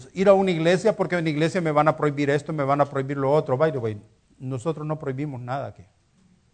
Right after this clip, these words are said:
Ahora, yo personalmente no lo hago, pero la palabra de Dios sí.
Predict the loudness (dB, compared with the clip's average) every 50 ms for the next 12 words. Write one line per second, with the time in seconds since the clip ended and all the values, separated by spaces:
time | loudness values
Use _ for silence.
0 | _ _ _ _ _ _ _ _ _ _ _ _ _ _ _ _ _ _ _ _
1 | _ _ _ _ _ _ _ _ _ _ _ _ _ _ _ _ 4 8 10 10
2 | 12 12 10 8 6 -2 -16 -20 _ _ _ _ _ _ _ _ _ _ _ _
3 | _ _ _ _ _ _ _ -18 -14 0 6 10 10 10 10 6 -2 -4 -4 -4
4 | -4 -2 -2 -4 -4 -6 -6 -8 -8 -4 0 2 4 4 4 2 -2 -6 -16 _
5 | _ _ _ _ _ _ _ _ _ _ -2 0 2 4 2 2 2 2 2 2
6 | 2 2 2 2 2 2 -2 -4 -4 -4 -6 -6 -6